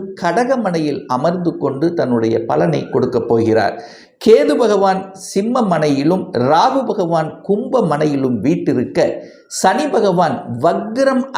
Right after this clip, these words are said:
அடைந்து மீன மனையில இருக்க போகுது. So, இந்த கிரக அமைப்புகளை வைத்துக்கொண்டு இந்த ஆடி மாதம் என்ன பலன், எப்படி இருக்க போகுது, எதை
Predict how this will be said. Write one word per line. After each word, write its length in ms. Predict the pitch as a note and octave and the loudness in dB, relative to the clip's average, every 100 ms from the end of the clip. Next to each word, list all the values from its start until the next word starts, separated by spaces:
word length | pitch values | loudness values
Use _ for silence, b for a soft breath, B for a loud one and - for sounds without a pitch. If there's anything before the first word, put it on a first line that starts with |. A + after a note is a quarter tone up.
| C#3+ | 0
அடைந்து 500 | F3 F#3+ F3 E3+ F#3 - - - B2 | 0 0 0 2 2 2 -2 -8 -2
மீன 320 | D#3+ B3+ C#4 G3+ | 0 2 2 0
மனையில 420 | D#3 C#3 B2+ C#3+ C#3+ B2 - - | 2 0 2 2 4 2 -2 -4
இருக்க 240 | D3 - C3+ - | -4 -2 -4 0
போகுது. 380 | A2+ A#2 A2 - B B B - | 0 2 0 -2 B B B 2
So, 80 | G#4 D3+ D#3+ | 4 4 2
இந்த 220 | C#4 D4+ C#4+ F#3+ C#3 | 2 2 2 2 2
கிரக 380 | F3 A3+ - - D3 | 2 2 0 -2 0
அமைப்புகளை 760 | E3 A#3+ - A#3+ - G3+ F3 G2+ F2+ | 2 0 0 -4 -2 0 2 2 2
வைத்துக்கொண்டு 840 | G3+ F3+ - E3+ - C#3+ C3 C#3 B2 - - - _ _ A#2+ | 0 0 -2 -4 0 0 0 0 0 -2 -10 -18 _ _ -4
இந்த 140 | D3 C#3 A#2+ D#3 | 0 0 2 2
ஆடி 180 | A3+ B3+ G#3+ | 2 0 0
மாதம் 300 | D#3 D3 G#2+ G2 D3 | 0 0 -4 -2 -2
என்ன 140 | G3+ A3 C#3+ | -2 -2 0
பலன், 240 | C3 A#2 - D3 | 0 -2 -2 -2
எப்படி 300 | E3 - A3 D3 | -2 -4 0 0
இருக்க 220 | D3 E3+ - | 0 -2 0
போகுது, 240 | B2+ B2+ A#2 G#2 | 2 2 2 2
எதை 140 | E3+ | 2